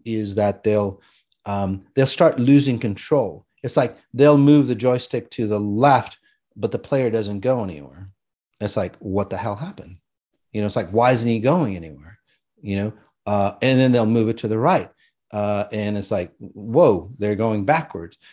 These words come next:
So everything gets misconstrued between, say, who you think or what you really want to do compared to what's happening to you in your life. And it's really disorienting. You get more frustrated 'cause it's like you're going down, the, you're gonna go down this cliff if you don't figure this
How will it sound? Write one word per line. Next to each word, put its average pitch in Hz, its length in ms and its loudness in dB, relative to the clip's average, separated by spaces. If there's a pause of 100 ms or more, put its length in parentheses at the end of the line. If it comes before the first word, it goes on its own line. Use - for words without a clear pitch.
So 143 300 2
everything 151 460 4
gets 135 240 -4
misconstrued 123 1040 2 (180)
between, 113 640 -2
say, 123 180 -2
who 147 240 0
you 120 180 0
think 151 380 -2
or 107 100 -2
what 104 280 -2
you 104 140 -4
really 143 320 0
want 98 260 -6
to 92 40 -6
do 101 200 -4
compared 107 420 -4
to 98 140 -6
what's 98 200 -4
happening 107 440 -8
to 98 120 -14
you 85 100 -6
in 82 100 -8
your 78 160 -12
life. - 280 -14 (460)
And 139 100 6
it's - 140 2
really 151 200 8
disorienting. 110 680 -4 (680)
You 143 120 4
get 156 140 6
more 139 180 4
frustrated 113 680 -2 (120)
'cause 147 220 0
it's 147 180 -2
like 131 220 2
you're 135 120 4
going 123 320 2
down, 123 320 2
the, 117 120 -6
you're 143 140 2
gonna 147 120 4
go 131 160 0
down 123 280 -4
this - 160 -8
cliff 151 320 0
if 113 120 -6
you 113 60 -8
don't 110 260 -6
figure 110 400 -2
this 92 220 -6